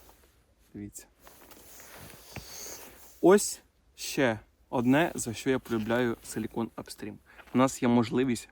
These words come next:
носити з собою не шість пачок силікону, а взяти лише одну пачку з різними кольорами і підібрати саме той колір, який необхідний в наших умовах. Я не таскаю мішок силікону, зробив мікс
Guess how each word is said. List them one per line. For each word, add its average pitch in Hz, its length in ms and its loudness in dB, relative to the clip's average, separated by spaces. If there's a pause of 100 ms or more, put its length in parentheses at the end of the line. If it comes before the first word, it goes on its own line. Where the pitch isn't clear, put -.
носити 123 420 0
з 120 60 -4
собою 120 460 2
не 131 160 4
шість - 280 -2
пачок 117 260 -2
силікону, 110 520 -4 (360)
а 196 60 -6
взяти 208 280 -2
лише 185 260 -2
одну 170 260 0
пачку 185 480 -4 (380)
з 127 80 -2
різними 131 360 4
кольорами 151 680 0
і 135 180 0
підібрати 117 540 0
саме 117 260 2
той 110 160 -4
колір, 135 280 0 (380)
який 135 260 0
необхідний 120 480 4
в 117 40 6
наших 117 360 0
умовах. 104 460 -4 (540)
Я 151 100 2
не 143 120 6
таскаю 151 520 0 (100)
мішок 160 260 0
силікону, 156 600 -2 (640)
зробив 135 460 4 (160)
мікс - 440 4